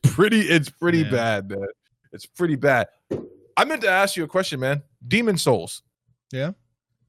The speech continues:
Speaker 1: Demon Souls. You never played it, right? You
Speaker 2: Nope.
Speaker 1: never played it. Never played the original Demon Souls. Um, watching a few people stream it. A little bit of a controversy going on in that community for the hardcores for Demon Souls and all those games.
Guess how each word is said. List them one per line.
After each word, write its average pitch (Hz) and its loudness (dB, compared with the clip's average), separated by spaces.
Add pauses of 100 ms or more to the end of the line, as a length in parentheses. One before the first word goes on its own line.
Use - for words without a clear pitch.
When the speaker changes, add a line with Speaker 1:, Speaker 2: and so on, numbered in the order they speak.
(180)
Speaker 1:
Demon 170 2
Souls. 92 -4
You 170 0
never 196 2
played 78 -10
it, 62 -18
right? 78 -4
You 190 2
Speaker 2:
Nope. 190 0
Speaker 1:
never 147 0
played 101 -6
it. - -16 (320)
Never 123 0
played 120 0
the 110 0
original 107 -4
Demon 101 -8
Souls. 98 -8 (200)
Um, 113 -10 (380)
watching 147 4
a 127 0
few 143 0
people 135 2
stream 135 0
it. 143 -2 (800)
A - 2
little 175 8
bit 170 4
of 151 0
a 143 2
controversy 139 2
going 123 0
on 120 0
in 117 -6
that 113 -4
community 113 -6
for 117 -4
the 107 0
hardcores 113 2
for 107 -10
Demon 107 -8
Souls 101 -6
and 101 -10
all 101 -6
those 98 -10
games. 101 -8